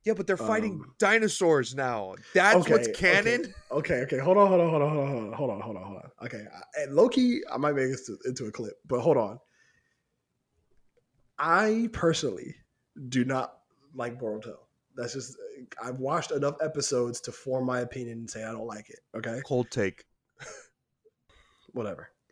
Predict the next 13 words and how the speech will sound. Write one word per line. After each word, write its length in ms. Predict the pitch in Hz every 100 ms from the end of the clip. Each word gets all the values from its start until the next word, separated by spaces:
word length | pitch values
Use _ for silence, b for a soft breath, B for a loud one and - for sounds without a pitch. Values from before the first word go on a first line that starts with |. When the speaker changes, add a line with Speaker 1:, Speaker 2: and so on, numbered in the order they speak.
| _ _ _ b b b b _ _ -
Speaker 2:
I've, 280 | 110 113 113 -
I've 360 | 110 110 104 - -
watched 300 | 113 135 143
enough 260 | 117 123 -
episodes 460 | 117 113 107 107
to 100 | -
understand 420 | 92 104 - 101 90
that 80 | 87
I 40 |
don't 160 | 92 65
like 240 | 67 -
it, 140 | - -
okay? 220 | 98 113